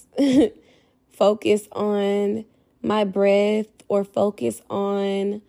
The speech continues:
the place that the guide, that the guide is asking me to go.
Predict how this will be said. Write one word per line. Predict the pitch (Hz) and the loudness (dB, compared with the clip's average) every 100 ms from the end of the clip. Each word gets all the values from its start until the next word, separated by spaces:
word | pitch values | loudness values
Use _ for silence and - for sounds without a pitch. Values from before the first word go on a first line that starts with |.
| _ _ _ _ _ | _ _ _ _ _
the | 196 196 | -4 -4
place | - - 196 208 208 - - - | -2 0 2 2 -2 -8 -20 -10
that | 202 202 | -4 -2
the | 202 | -2
guide, | 196 202 190 196 202 - | -2 0 0 0 -2 -4
that | 202 196 | -8 -6
the | |
guide | 208 190 185 196 196 196 220 | -4 -2 0 0 0 -2 -4
is | 202 196 | -6 -6
asking | - 190 - 196 | -4 -4 -4 -4
me | 190 | -2
to | 190 | -4
go. | 180 180 180 202 254 | -4 -2 0 0 -2